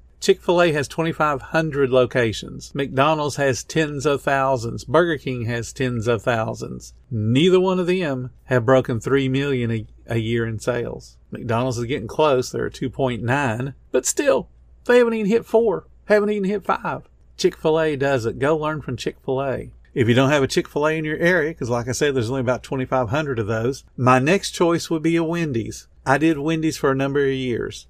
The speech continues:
And again, you're looking for a well-ran Wendy's. And I'm gonna admit there are many Wendy's today that are not well-ran. And if you don't have one of those franchises,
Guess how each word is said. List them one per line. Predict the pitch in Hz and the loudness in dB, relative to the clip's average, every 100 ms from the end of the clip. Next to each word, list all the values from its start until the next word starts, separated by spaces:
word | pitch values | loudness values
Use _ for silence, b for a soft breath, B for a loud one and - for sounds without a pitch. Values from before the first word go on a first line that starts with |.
| - | -4
And | 123 | -2
again, | 127 165 208 | 0 2 2
you're | 170 | 2
looking | 165 156 160 | 2 0 0
for | 165 151 | 0 2
a | 135 131 | 2 2
well-ran | 113 127 147 135 117 - 117 147 143 117 - | 4 4 4 0 -4 -6 -4 -2 -4 -6 -6
Wendy's. | 107 117 104 - 117 - - | -4 -2 -2 -6 -12 -16 -10
And | 107 | -6
I'm | 107 | -4
gonna | 110 127 139 | -2 -2 -2
admit | 175 175 185 - | -2 0 0 0
there | - 127 | 0 2
are | 131 | 2
many | 131 139 160 151 - - 135 | 0 -2 -4 -8 -14 -14 -2
Wendy's | 175 175 131 120 | 0 2 -2 -4
today | - 135 131 127 | -4 0 2 4
that | 131 135 | 2 2
are | 139 143 | 0 -2
not | 139 135 131 | 0 -2 -2
well-ran. | 117 120 113 117 107 120 123 _ - | 0 0 0 -2 -4 -8 -16 _ -2
And | 120 | 0
if | 110 | 2
you | |
don't | 117 151 - | 2 2 0
have | 160 170 | -2 -2
one | 151 165 | 0 0
of | 156 | 2
those | 160 180 | 2 2
franchises, | - 143 139 151 143 143 143 131 - | -2 -4 -4 -4 -4 -4 -6 -8 -10